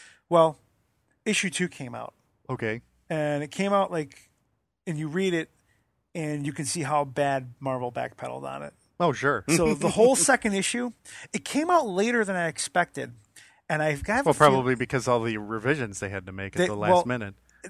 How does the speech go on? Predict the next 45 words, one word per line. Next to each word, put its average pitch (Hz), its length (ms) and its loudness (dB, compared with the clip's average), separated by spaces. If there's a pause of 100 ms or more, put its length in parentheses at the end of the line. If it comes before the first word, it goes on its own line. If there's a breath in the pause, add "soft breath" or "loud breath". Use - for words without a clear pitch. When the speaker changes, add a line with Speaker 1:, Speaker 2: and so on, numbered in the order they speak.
(120)
Speaker 1:
I 190 140 4
have 202 180 2
a 175 60 -4
feeling 214 380 -4
they 160 100 -2
had 156 200 -6
to 143 80 -8
completely 147 540 -10
redo 139 260 -8
the 120 80 -14
second 120 320 -12
issue. 139 280 -10
Speaker 2:
Yeah, 139 160 6
people 151 280 -2
are 139 60 6
really 139 220 4
pissed - 280 0
about 127 200 4
this. 139 200 4
We 165 80 2
gotta 151 160 8
fix 147 280 -2
this. - 260 -6 (260 soft breath)
Speaker 1:
So, 175 460 2
well, 196 340 8 (220)
uh, 170 320 2 (1160)
Tom 180 240 -2
Brevoort, 185 400 0
the 170 140 -2
editor-in-chief 160 460 -6
at 139 80 -10
Marvel, 190 280 -6
got 135 160 -8
death 202 220 -6
threats - 340 -16
over 127 220 -20 (260)
it. 135 40 -6
Speaker 2:
Mm-hmm. 165 160 -4 (640)
Speaker 1:
So 170 540 2 (1200)
the 151 120 -8
second 208 340 -2
issue, 165 340 -4
I 135 60 -4
read 151 240 -2
it, 127 140 -10